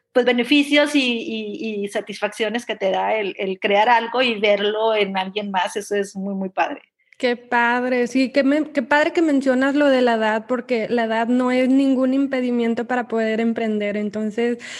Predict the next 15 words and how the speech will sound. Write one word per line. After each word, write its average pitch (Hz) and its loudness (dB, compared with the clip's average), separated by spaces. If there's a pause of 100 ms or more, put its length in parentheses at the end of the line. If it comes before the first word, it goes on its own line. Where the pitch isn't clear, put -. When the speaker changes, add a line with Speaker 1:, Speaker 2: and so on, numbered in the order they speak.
(160)
Speaker 2:
qué 254 2
padre 294 2
que 302 2
hayas 269 2
encontrado 254 0
tu 285 0
inspiración, 247 0
qué 262 -2
padre 247 0
que 254 0
hayas 240 0
creado 233 2
algo 240 2
tan 233 0
bonito. 240 0